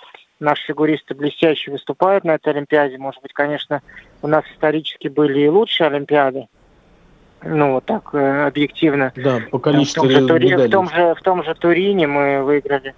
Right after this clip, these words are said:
Speaker 1: э, из четырех в трех видах медали, да, в том же, в той же, там, в Нагано мы выигрывали. Тоже и в парном катании были первые и вторые, и в мужчинах были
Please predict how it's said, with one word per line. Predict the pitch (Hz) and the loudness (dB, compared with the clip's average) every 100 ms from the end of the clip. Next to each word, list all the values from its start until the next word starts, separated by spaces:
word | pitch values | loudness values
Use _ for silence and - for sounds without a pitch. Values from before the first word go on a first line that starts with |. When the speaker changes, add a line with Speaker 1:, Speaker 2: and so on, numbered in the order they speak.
| _ _ _ _ _ | _ _ _ _ _
Speaker 1:
э, | 143 139 139 139 143 | -2 2 2 2 0
из | |
четырех | 139 156 - 156 151 - | -2 -4 0 2 2 -2
в | - | -2
трех | 175 185 170 | 0 0 0
видах | 170 160 156 - | -6 -4 -6 -6
медали, | 156 151 151 147 135 131 | -8 -2 2 2 0 -8
да, | 143 147 139 | -6 -4 -4
в | - | -6
том | 147 139 | -6 -4
же, | 127 139 139 127 | -2 0 0 -2
в | |
той | 151 143 | -2 -2
же, | 135 | -4
там, | 139 170 - | -8 -10 -2
в | |
Нагано | 151 147 170 180 151 | -2 2 2 0 -2
мы | 131 127 | -10 -12
выигрывали. | 135 135 131 127 123 - - - - - _ | -10 -8 -10 -12 -18 -20 -20 -20 -20 -20 _
Тоже | 156 165 135 139 131 | 0 0 0 -2 -2
и | |
в | - | -6
парном | - 160 156 147 | -2 0 0 -2
катании | 151 147 143 147 | -2 0 0 -2
были | 139 143 139 | -4 -4 -2
первые | 147 143 139 | -2 0 -2
и | |
вторые, | - 151 151 156 147 | 0 2 2 0 -2
и | |
в | 135 | -4
мужчинах | 143 - 170 156 135 | -6 -6 -4 -2 -4
были | 139 139 143 | -2 -2 -4